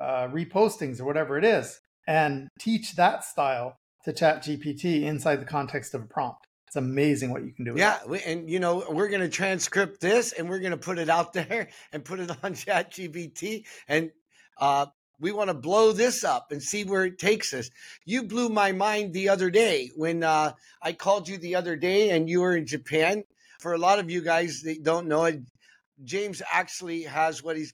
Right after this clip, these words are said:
Speaker 2: called the, a billionaire club, and he coaches, you know, uh, business owners, uh, you know,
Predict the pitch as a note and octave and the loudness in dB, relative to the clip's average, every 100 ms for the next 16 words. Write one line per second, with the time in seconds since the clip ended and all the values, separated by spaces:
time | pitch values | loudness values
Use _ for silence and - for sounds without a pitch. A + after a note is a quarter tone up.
0 | _ - E3 D#3+ C#3 C#3+ _ - C3+ A2+ | _ -4 0 0 -2 -6 _ -4 -4 -2
1 | D#3 F3 D#3 C#3 C3 - E3 C#3+ A#2+ - | -2 0 -2 -4 -6 -2 4 4 2 -8
2 | C3+ C3+ C3+ - _ _ - F#3+ F#3+ D#3 | -6 -6 -8 -12 _ _ -6 -6 -4 -2
3 | F#3 F3+ E3+ D#3 B2 - D3+ D3 C#3+ C#3+ | 0 -2 -4 -6 -6 -8 -2 0 2 2
4 | C#3+ _ _ _ _ - B2+ A#2+ A2+ F#3+ | -2 _ _ _ _ -4 -2 0 2 2
5 | D#3 F3 - D#3 D3+ D3+ D3 B2+ - C3 | 2 -4 -2 0 2 4 2 0 -4 0
6 | B2+ B2 A#2+ B2 _ _ F#3 F3 E3+ | 2 4 2 -2 _ _ -4 -2 -2